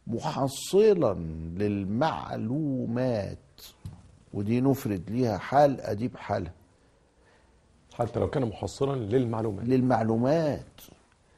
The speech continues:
Speaker 1: القضية مش قضية معلومات بقدر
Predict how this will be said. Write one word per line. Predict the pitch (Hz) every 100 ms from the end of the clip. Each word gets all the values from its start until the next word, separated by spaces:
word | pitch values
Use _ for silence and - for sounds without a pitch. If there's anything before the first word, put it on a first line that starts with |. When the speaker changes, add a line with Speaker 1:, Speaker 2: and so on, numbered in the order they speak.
| _ _
Speaker 1:
القضية | 101 113 113 151 196
مش | 143 117 113
قضية | 110 160 143
معلومات | 120 - 107 104 120 160 135
بقدر | 113 104 104 - - 180 127 120 101 95